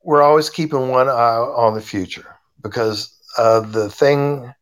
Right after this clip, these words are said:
because cannabis is so dynamic. W-, w-, one thing my partner says, Lee Crabtree, is you get up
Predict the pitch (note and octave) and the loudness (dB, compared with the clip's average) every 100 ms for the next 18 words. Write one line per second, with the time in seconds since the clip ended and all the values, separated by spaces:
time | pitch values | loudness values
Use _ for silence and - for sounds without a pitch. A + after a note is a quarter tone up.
0 | _ _ _ _ _ _ _ - A2+ D3+ | _ _ _ _ _ _ _ -12 0 4
1 | C3+ - F3 D#3+ D3 B2+ - - B2 B2 | 4 2 2 2 2 -2 -6 -4 -4 -4
2 | - A#2 A2+ A2 G#2 G#2 G#2 G2 F2+ E2 | 0 2 2 2 0 0 -2 -6 -8 -12
3 | - _ C3+ - B2 A#2+ - _ _ - | -20 _ -20 -10 -8 -8 -10 _ _ -6
4 | B2 B2 C#3 B2+ A#2 A2 G#2 _ - D3+ | -4 -2 -2 0 2 2 0 _ -2 0
5 | D#3+ A#2 - A2 G#2+ A2+ A2+ - B2+ B2+ | 0 -2 0 2 2 0 -2 0 2 2
6 | B2 - F2+ F2 _ _ _ _ _ G#2 | 0 -10 -12 -16 _ _ _ _ _ -4
7 | G#2 G2+ B2 C3+ C#3+ C#3 | -4 -2 2 4 4 4